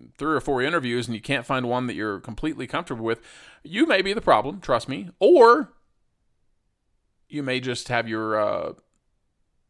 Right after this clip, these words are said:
selection process a little off, a little too stringent.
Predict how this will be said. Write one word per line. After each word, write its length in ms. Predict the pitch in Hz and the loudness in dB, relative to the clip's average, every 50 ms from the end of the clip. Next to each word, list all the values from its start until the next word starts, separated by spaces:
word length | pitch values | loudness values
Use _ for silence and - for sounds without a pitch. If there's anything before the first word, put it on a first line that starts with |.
| _ _ _ | _ _ _
selection 720 | - - - - 143 143 147 143 156 - - 175 139 117 113 | -14 -10 -6 -6 -2 0 0 0 -2 -2 -4 -4 -4 -4 -2
process 520 | - 120 101 98 95 - 113 101 107 - | 0 0 0 0 -2 -4 -4 -4 -4 -6
a 40 | 117 | -8
little 280 | 104 117 127 131 123 | -8 -8 -6 -2 0
off, 360 | - 127 117 - - - - - - | 2 2 0 0 -4 -14 -20 -14 -10
a 20 | |
little 220 | 127 135 135 127 117 | -8 -6 -6 -6 -6
too 220 | - - 190 170 | -6 -6 -6 -6
stringent. 600 | - - 135 117 98 98 - 71 60 50 - - | -6 -4 -4 -6 -6 -6 -10 -14 -16 -18 -20 -20